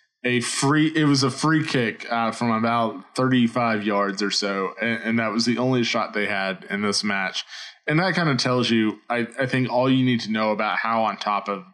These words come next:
this match Villa was overall. I, I don't know what,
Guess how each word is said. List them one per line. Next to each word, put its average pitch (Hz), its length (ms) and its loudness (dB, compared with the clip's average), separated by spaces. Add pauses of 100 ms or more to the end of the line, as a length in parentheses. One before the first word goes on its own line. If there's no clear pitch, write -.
(240)
this 113 180 -2
match 101 340 -4
Villa 104 200 0
was 98 480 -2
overall. 107 600 0 (720)
I, 123 400 -2 (1600)
I 139 120 -2
don't 180 240 2
know 190 280 4
what, 151 360 2